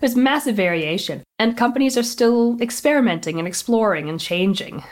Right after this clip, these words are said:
But the overall finding is that the five-day in-office workday is, is dying,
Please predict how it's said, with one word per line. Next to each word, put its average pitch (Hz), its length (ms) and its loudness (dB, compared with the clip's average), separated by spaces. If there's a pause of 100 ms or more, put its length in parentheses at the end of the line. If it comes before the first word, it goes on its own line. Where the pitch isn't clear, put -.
(160)
But - 320 0 (180)
the 190 600 -2
overall 233 480 2
finding 165 540 -4
is 147 180 -8
that - 360 -4
the 156 440 -4
five-day 180 560 -2
in-office 156 560 -2
workday 139 540 -4
is, 139 220 -6
is 143 320 -8 (120)
dying, 175 520 0